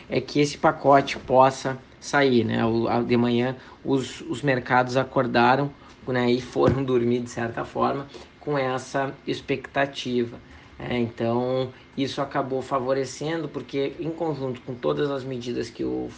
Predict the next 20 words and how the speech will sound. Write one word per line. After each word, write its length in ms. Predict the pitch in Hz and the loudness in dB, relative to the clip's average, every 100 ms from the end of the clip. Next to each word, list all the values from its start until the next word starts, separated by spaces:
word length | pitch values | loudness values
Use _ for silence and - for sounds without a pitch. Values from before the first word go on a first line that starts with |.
| - - | -18 -10
Federal 480 | - 123 120 120 | -4 0 2 2
Reserve 460 | 123 113 117 117 110 | 2 0 -2 -2 -4
já 220 | 110 123 | -2 -2
fez 480 | 120 131 123 117 - - - - - | -2 -2 0 0 -4 -18 -16 -14 -4
e 180 | 123 139 | 2 4
outros 260 | 139 139 | 4 0
bancos 280 | 139 127 123 | -4 -4 -2
centrais, 520 | 143 135 135 135 143 - - - - | -6 -2 2 2 2 -6 -20 -10 0
não 160 | 147 | 4
há 60 | 156 | 4
dúvida 480 | 139 135 135 135 143 | 2 -4 -4 2 2
que 260 | 143 143 | 2 0
esse, 360 | 131 123 - 143 - - - | 0 0 -4 -10 -10 -20 -12
né, 300 | 139 127 127 | -6 -4 -4
é 80 | 131 | -4
um 80 | 127 | -4
pacote 400 | 131 - 131 - | -4 -4 -4 -4
poderoso 680 | - 127 131 123 120 131 135 | -4 2 4 4 2 2 -2
pra 220 | 135 131 | -4 -6
enfrentar 840 | 123 131 135 131 - 117 117 120 | -6 -6 -6 -8 0 2 2 -2